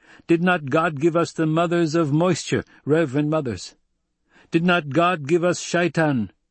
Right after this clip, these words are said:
Iblis, Satan? From Shaitan did we not get the hurtfulness of speed?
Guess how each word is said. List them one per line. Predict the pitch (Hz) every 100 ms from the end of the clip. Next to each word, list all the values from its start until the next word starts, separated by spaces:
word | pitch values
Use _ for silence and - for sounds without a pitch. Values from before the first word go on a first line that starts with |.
| -
Iblis, | 160 151 139 - -
Satan? | - 170 156 123 107 _ _ _ _ _ _ _
From | - 160
Shaitan | - 175 175 160 160
did | 170 151
we | 165
not | 165 160 120
get | 160 156
the | 156
hurtfulness | 135 180 - 170 143 135 -
of | 123
speed? | - - 202 151 107